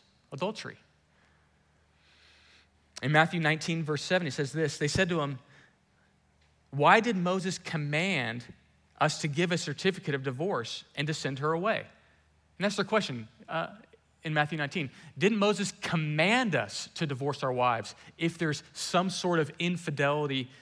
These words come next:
there?" But Jesus answers that. Infidelity isn't a reason alone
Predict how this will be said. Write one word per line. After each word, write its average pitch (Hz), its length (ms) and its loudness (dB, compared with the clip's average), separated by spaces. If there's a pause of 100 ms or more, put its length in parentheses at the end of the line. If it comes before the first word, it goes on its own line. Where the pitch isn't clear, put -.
(120)
there?" 147 400 -2 (1300)
But 120 100 -6
Jesus 160 320 -2
answers 185 380 -6
that. - 240 -10 (920)
Infidelity 170 760 0
isn't 156 300 -2 (260)
a 127 140 -2
reason 117 720 -8 (360)
alone 123 540 -4